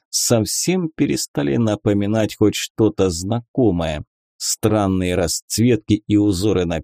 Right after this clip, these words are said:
перьях, гипертрофированные клювы, неестественно кривые лапки.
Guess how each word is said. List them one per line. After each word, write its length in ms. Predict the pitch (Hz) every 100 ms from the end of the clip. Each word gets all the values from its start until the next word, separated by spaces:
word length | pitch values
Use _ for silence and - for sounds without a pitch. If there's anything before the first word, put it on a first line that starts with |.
| -
перьях, 460 | 117 127 117 104 _ _ _ 107
гипертрофированные 1400 | 87 151 131 98 - 101 90 98 101 92 92 95 87 -
клювы, 600 | 113 135 143 123 117 107 _ -
неестественно 1200 | 117 160 156 127 - - 147 156 - 147 139 139 117
кривые 540 | 123 123 104 117 117
лапки. 680 | 117 107 107 98 - - 95